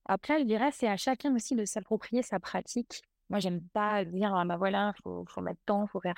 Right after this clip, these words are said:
ci ou ça. » Enfin, c'est une voie d'exploration, une voie de méditation. Voilà, en fonction, si t'as un bol, petit bol à matcha et, et, et que t'as des feuilles en vrac, t'en mets un petit peu, tu mets de l'eau, tu vois déjà comment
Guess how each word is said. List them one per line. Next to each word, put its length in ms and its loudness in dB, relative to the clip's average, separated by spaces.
ci 160 0
ou 100 0
ça. » 340 2
Enfin, 240 -4
c'est 520 2
une 180 2
voie 240 0
d'exploration, 1000 0
une 180 -2
voie 160 2
de 80 0
méditation. 880 0
Voilà, 260 2
en 60 -2
fonction, 500 0
si 200 -6
t'as 120 2
un 120 0
bol, 420 2
petit 180 -2
bol 200 2
à 80 0
matcha 480 0
et, 160 0
et, 340 0
et 60 0
que 100 -20
t'as 380 0
des 120 -2
feuilles 260 -2
en 100 -2
vrac, 420 2
t'en 120 -6
mets 100 0
un 140 -2
petit 180 -8
peu, 420 2
tu 120 -8
mets 140 0
de 120 -2
l'eau, 280 -2
tu 140 -6
vois 340 0
déjà 360 0
comment 420 -8